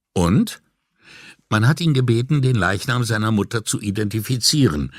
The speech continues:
erklärte Brunetti und versuchte es so klingen zu lassen,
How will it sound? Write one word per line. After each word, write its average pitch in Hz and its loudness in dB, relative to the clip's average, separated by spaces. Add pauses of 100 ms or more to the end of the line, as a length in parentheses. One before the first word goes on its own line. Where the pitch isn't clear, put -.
(240)
erklärte 80 -6
Brunetti 82 -6
und 82 -6
versuchte 85 -4
es - -6
so 110 2
klingen 110 0
zu 104 -4
lassen, 92 -2